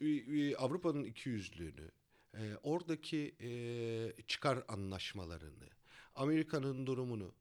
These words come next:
e, bu, bunlar da göz ardı etmemek lazım. E, bu, e, Rusya'ya bakın.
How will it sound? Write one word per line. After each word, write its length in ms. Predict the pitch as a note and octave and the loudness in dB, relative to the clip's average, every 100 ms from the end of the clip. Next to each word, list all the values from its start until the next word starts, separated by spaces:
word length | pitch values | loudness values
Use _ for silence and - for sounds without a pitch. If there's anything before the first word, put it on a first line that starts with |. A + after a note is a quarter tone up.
| - | -20
e, 40 | E2+ | -14
bu, 440 | G#2 G#2 A2 A#2 | -12 -8 -6 -4
bunlar 300 | C3+ D3 C#3 | -2 0 0
da 160 | C#3 B2+ | 0 -2
göz 260 | A2+ B2 B2+ | 0 0 0
ardı 260 | B2 C3 | -2 -2
etmemek 520 | A3+ - E3+ A#2 - | -4 -2 -2 -2 -2
lazım. 260 | F#2+ F2+ - - - - | -6 -8 -10 -18 -20 -12
E, 120 | A#2 | -4
bu, 120 | B2 | -4
e, 180 | B2+ B2+ | -2 -2
Rusya'ya 520 | C3 E3+ - D3 A#2 | 0 0 2 4 4
bakın. 280 | G2+ - G#3 | 0 -4 -6